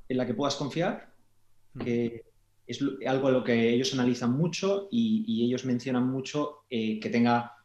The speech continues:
Speaker 1: buena comunicación. Te dice, "Si la directiva quiere que entiendas la empresa, tú te lees una carta anual y la entiendes. Y si no quieren que la entiendas, pues por algo será".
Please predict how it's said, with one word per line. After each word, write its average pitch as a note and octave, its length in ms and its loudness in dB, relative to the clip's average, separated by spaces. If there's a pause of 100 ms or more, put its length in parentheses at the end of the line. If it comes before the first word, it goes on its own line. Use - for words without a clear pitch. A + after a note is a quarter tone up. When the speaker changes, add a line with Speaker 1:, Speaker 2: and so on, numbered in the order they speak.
Speaker 1:
buena C3 280 2
comunicación. C3+ 720 2
Te C3 80 -2
dice, A#2+ 160 -2
"Si A#2 160 -4
la A2+ 100 0
directiva A2+ 420 0
quiere C3+ 180 0
que C3+ 60 0
entiendas B2 400 2
la A2+ 60 0
empresa, C3 640 -2 (120)
tú A#2+ 120 -6
te B2 100 2
lees B2 160 4
una A#2+ 140 2
carta A2+ 220 0
anual A2+ 220 6
y C3 60 4
la A2 60 4
entiendes. G2+ 640 -4 (260)
Y C3 120 2
si - 120 0
no C3+ 100 2
quieren C#3 220 2
que C#3 80 0
la C3 80 6
entiendas, C#3 800 0 (280)
pues A2+ 140 -6
por A2 140 -2
algo G#2 160 2
será". - 280 -8